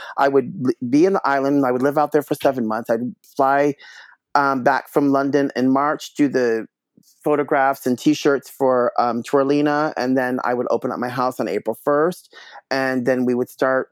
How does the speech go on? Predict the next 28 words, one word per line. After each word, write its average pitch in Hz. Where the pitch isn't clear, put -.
Twirlina, 131
um, 117
like, 120
right 131
before 135
my 127
birthday 127
on 123
the 123
fourteenth, 151
and 123
then 127
I'd 120
be 139
there 135
from -
April 151
to 139
October, 165
and 143
then 139
I 131
would 127
fly 131
to -
Can-, 143
uh, 123
to 120